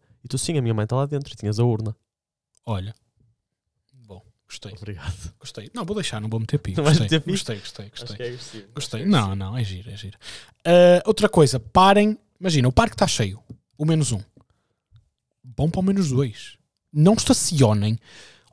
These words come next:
Speaker 2: ao lado do último lugar, que é onde tem a puta da passadeira para as pessoas andarem.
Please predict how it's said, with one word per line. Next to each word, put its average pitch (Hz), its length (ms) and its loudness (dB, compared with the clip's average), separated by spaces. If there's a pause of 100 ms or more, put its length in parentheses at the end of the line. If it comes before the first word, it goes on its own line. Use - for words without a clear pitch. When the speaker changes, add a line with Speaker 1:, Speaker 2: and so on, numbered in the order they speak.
Speaker 2:
ao 202 160 6
lado 196 420 4
do 170 120 0
último 196 340 0
lugar, 185 480 2 (640)
que - 80 -12
é 185 40 2
onde 180 100 -2
tem 196 160 -2
a 180 60 0
puta 196 300 0
da 190 120 6
passadeira 170 480 2
para - 120 -8
as - 60 -6
pessoas 165 200 0
andarem. 143 400 0